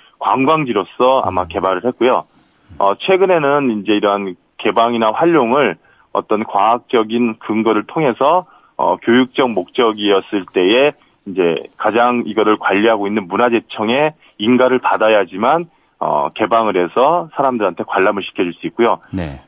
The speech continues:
Speaker 1: 이제 동굴이 훼손되거나 또 보존을 해야 된다는 그런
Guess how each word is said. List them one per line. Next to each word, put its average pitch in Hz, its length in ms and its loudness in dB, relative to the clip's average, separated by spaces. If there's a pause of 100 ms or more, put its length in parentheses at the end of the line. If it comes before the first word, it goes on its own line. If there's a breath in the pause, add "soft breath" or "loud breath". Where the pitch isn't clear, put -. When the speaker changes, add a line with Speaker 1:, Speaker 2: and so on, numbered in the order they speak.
(120)
Speaker 1:
이제 113 240 -4
동굴이 139 360 0
훼손되거나 147 840 2
또 127 80 -2
보존을 160 540 2
해야 135 80 2
된다는 101 500 -2
그런 95 380 -4